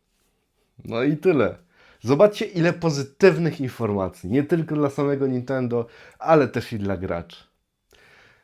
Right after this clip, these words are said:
A co wy o tym sądzicie? Czy wy też się zastanawiacie, dlaczego Switch dwa tak dobrze się sprzedaje? Piszcie w komentarzach i mam nadzieję, że będziecie mieli świetny i pozytywny weekend.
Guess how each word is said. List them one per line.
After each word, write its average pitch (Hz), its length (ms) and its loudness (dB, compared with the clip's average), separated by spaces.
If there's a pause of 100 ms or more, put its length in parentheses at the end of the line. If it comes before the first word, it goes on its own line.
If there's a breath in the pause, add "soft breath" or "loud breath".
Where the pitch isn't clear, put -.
(340 soft breath)
A 151 100 -2
co 190 160 0
wy 185 140 2
o 180 80 2
tym 175 180 -2
sądzicie? 123 680 -6 (600)
Czy 135 160 2
wy 135 180 2
też 147 320 0
się 135 140 -2
zastanawiacie, 123 680 -2
dlaczego 120 460 -2
Switch 107 280 -6
dwa 104 260 0 (160)
tak 123 240 -6
dobrze 110 280 -2
się 113 160 -8
sprzedaje? 127 600 -4 (460 soft breath)
Piszcie 160 360 -2
w - 80 -8
komentarzach 127 840 -2
i 123 100 0
mam 139 220 0
nadzieję, 123 400 2
że 117 120 -6
będziecie 123 320 -2
mieli 117 220 -2
świetny 120 580 0 (340 soft breath)
i - 80 -6
pozytywny 98 680 -2 (640)
weekend. 104 520 -4